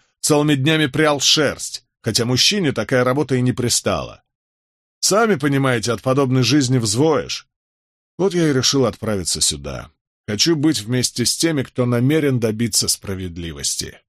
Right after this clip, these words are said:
Негодование Боуна было мне понятно, но я никак не мог взять в толк, почему, завидев меня, он поспешил отвернуться.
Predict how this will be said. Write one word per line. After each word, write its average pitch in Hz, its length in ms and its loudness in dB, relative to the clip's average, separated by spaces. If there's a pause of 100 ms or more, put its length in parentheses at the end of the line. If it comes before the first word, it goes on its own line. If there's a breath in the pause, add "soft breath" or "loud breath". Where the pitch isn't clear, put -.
(760)
Негодование 156 580 -2
Боуна 127 420 0
было 110 280 0
мне 101 200 -6
понятно, 90 640 -12 (460)
но 127 80 2
я 143 80 2
никак 160 340 -6
не 160 80 0
мог 151 180 -2
взять 123 300 -2
в - 140 -20
толк, 165 380 -2
почему, 165 460 -2
завидев 113 460 -2
меня, 117 260 -2
он 180 120 -4
поспешил 135 500 -2
отвернуться. 143 800 -4